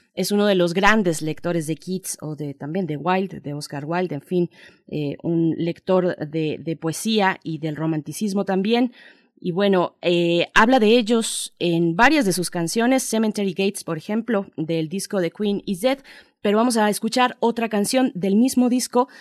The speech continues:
que corresponde un poquito más con la melancolía que pueda tener Keats, la canción It's Now, eh, I Know It's Over es la canción,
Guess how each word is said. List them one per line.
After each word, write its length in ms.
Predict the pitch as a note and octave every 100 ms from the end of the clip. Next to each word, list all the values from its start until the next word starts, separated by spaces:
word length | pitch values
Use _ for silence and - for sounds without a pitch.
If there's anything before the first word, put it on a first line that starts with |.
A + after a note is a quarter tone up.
| - _
que 120 | - F#3
corresponde 520 | F#3+ F#3+ - A#3 A#3
un 80 | A3
poquito 320 | G3 A3 G#3+
más 220 | G#3+ G3
con 140 | G3
la 80 | F#3
melancolía 680 | F3 F3 E3+ F#3+ F#3 G3+ F#3+
que 140 | F3+
pueda 220 | F#3 F#3+
tener 320 | F#3 F3 F3+ F3+
Keats, 380 | G3+ F#3+ - - - - -
la 100 | D#3+
canción 600 | E3+ E3 G#3 G#3+ G3+ -
It's 240 | F#3 F#3 F#3+
Now, 300 | F#3 F#3+ - - -
eh, 380 | E3 D3 E3+ - _
I 80 | B3
Know 200 | B3+ G3+
It's 200 | F3 -
Over 360 | G#3 G3 F3 -
es 200 | E3+ E3
la 120 | E3
canción, 480 | E3 E3 - A3+